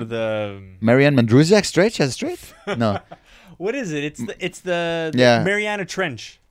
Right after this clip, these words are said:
Speaker 2: No, that's another thing.
Speaker 1: <laughs>
Speaker 2: I think so. But
Speaker 1: W-, I
Speaker 2: the,
Speaker 1: know,
Speaker 2: the,
Speaker 1: no,
Speaker 2: the
Speaker 1: no, no.
Speaker 2: strait,
Speaker 1: Bering
Speaker 2: it's
Speaker 1: Strait.
Speaker 2: the Bering Strait,
Speaker 1: Yeah,
Speaker 2: I think
Speaker 1: yeah.
Speaker 2: so. And then we ended up, uh, all the way down to Argentina. So
Speaker 1: Mm.
Speaker 2: that's, uh, there's a human curiosity. Is,
Speaker 1: Yeah.
Speaker 2: it's the,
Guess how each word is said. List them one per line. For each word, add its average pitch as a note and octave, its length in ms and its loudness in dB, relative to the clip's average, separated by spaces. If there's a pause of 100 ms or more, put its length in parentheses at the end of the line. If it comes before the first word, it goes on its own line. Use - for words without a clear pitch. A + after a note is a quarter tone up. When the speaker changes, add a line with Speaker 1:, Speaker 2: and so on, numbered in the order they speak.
(280)
Speaker 2:
No, B2 140 -2 (100)
that's - 160 -4
another A2 320 0
thing. D2+ 300 -10
Speaker 1:
<laughs> - 60 -8 (1080)
Speaker 2:
I - 20 0
think G#2 280 -4
so. E2+ 220 -2 (540)
But C#3 140 10
Speaker 1:
W-, - 160 -4
I A#3 120 6
Speaker 2:
the, C4+ 60 6
Speaker 1:
know, C4 200 8
Speaker 2:
the, G3+ 100 2
Speaker 1:
no, - 60 -
Speaker 2:
the - 0 -
Speaker 1:
no, F#3+ 100 4
no. F3+ 60 0
Speaker 2:
strait, D#3+ 220 8
Speaker 1:
Bering B3+ 280 8
Speaker 2:
it's E3+ 80 -4
Speaker 1:
Strait. A2+ 320 0
Speaker 2:
the A#2+ 60 2
Bering C#3 260 4
Strait, F#2 240 -2
Speaker 1:
Yeah, B2 160 -2
Speaker 2:
I A#2 40 -4
think G2+ 160 2
Speaker 1:
yeah. - 100 -2
Speaker 2:
so. A2+ 180 8
And A#2 100 0
then A#2+ 300 4
we B2+ 100 4
ended B2+ 300 2
up, C3+ 260 0
uh, C3+ 60 0
all C3 220 2
the C3+ 100 2
way C3+ 160 6
down C3+ 320 2
to B2+ 60 2
Argentina. C3 500 -2 (400)
So B2+ 160 -4
Speaker 1:
Mm. A#2 80 -10
Speaker 2:
that's, - 220 -6
uh, C3 120 -10
there's C#3 320 -6
a D3 300 -6 (140)
human G#3+ 180 8
curiosity. F#3 540 8
Is, A#2 100 0
Speaker 1:
Yeah. G#2+ 140 -2 (280)
Speaker 2:
it's D3+ 200 0
the, C3+ 340 6